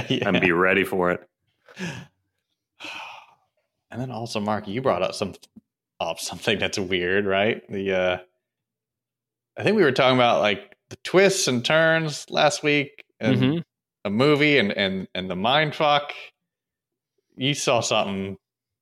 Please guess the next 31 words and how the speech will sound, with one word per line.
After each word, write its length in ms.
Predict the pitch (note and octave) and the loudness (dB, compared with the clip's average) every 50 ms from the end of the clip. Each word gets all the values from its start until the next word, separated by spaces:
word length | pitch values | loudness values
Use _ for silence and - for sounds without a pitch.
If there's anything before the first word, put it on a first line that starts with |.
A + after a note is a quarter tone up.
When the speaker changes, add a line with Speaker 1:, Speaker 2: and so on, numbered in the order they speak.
| _ _ _ _ _ _ _ - | _ _ _ _ _ _ _ -18
Speaker 2:
Speaking 380 | - - - G2 G#2+ G#2 G2+ E2 | -16 -6 -4 -2 -2 -2 -2 -4
of 80 | D2+ C#2+ | -6 -4
drilled 280 | - F2+ F2 F2 E2+ E2+ | -2 0 0 0 0 0
holes. 420 | E2+ A2 A2+ F#2+ D#2 D2+ - - _ _ _ - - _ _ _ _ _ _ - - _ _ _ _ - - - - - - - | 0 0 0 -2 -6 -8 -12 -20 _ _ _ -20 -20 _ _ _ _ _ _ -20 -20 _ _ _ _ -16 -10 -8 -8 -6 -2 2
Speaker 3:
Oh, 240 | D#3+ D3+ F#3 F#3+ D3 | 4 6 6 6 4
The 140 | A2 - A2 | 4 2 0
Matrix 400 | A2 B2 D3 C#3+ - D3+ - - | 2 2 2 2 0 -2 -4 -2
Four? 400 | - - C3+ C#3 D#3+ G#3 B3+ - - - - _ _ _ _ - | 0 2 4 6 6 4 4 0 -6 -16 -20 _ _ _ _ -6
Speaker 1:
Oh. 380 | - C3+ C#3 C3 A2 G2 E2+ - - - - _ _ _ _ _ _ _ _ _ _ _ _ - | -2 -2 0 2 0 0 -2 -4 -8 -14 -18 _ _ _ _ _ _ _ _ _ _ _ _ -6
Speaker 3:
Yeah. 240 | A#2 A#2 A#2+ B2 G#2 | -2 0 0 2 2
Speaker 1:
Yeah. 240 | B2 A2+ F#2+ F#2 - - - - _ _ _ _ _ _ _ _ _ _ _ _ _ | 2 2 0 -2 -4 -8 -14 -18 _ _ _ _ _ _ _ _ _ _ _ _ _
Speaker 3:
Yeah, 220 | - A2 G2+ F#2+ F2+ | 0 0 2 2 4
well, 200 | F#2 G#2 A#2 B2+ | 4 4 4 6
we 140 | C#3 D3 D3+ | 6 6 6
were, 120 | D3 C#3+ C#3 | 6 6 6
we 80 | D3 | 6
were 80 | D3 C#3 | 4 4
talking 280 | B2+ E3+ D#3 D3+ C#3 C3 | 4 2 2 4 4 4
a 60 | B2+ | 4
little 200 | C#3 D3 C#3+ C#3 | 4 4 4 4
bit 160 | B2 B2 A#2 | 4 2 2
before 340 | G2 G#2+ G2+ - A#2 A2 G#2+ | 2 0 0 2 2 2 2
the, 260 | G#2 G#2 G2+ G2 F#2+ F2 | 4 2 2 2 2 0
the 100 | E2+ F#2+ | -2 -2
podcast 460 | - A#2 G#2+ A2+ - - G2 F2+ F#2 | -2 0 0 0 0 -2 -2 -2 -2
started, 280 | - - F2+ E2+ F2+ F#2+ | -2 -2 -2 -2 -2 -2
and 100 | F2 F2 F2 | -4 -4 -2
I, 140 | F2+ F2+ - - | -2 -2 -2 -2
I 140 | E2+ F#2+ F#2 | -2 -2 0
wanted 360 | F#2 G2 G2 G2 G2 F#2+ F2+ | 0 0 -2 -2 -2 -4 -6
to 120 | - F#2+ | -8 -8